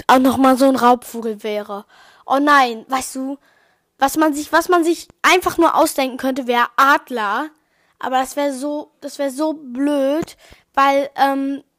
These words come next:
Misses Clearwater und Mister Clearwater sind ja schon Adler und,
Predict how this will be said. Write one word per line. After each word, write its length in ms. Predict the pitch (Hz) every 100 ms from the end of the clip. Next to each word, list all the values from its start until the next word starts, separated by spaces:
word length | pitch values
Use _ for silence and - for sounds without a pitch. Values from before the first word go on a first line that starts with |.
| _
Misses 540 | 262 311 - 302 -
Clearwater 520 | - 294 285 285 285
und 100 | 269
Mister 280 | 277 285 269
Clearwater 520 | 269 240 220 220 -
sind 240 | 220 240 240
ja 80 | 233
schon 240 | - 247
Adler 480 | - 226 226 262 233
und, 320 | 247 254 -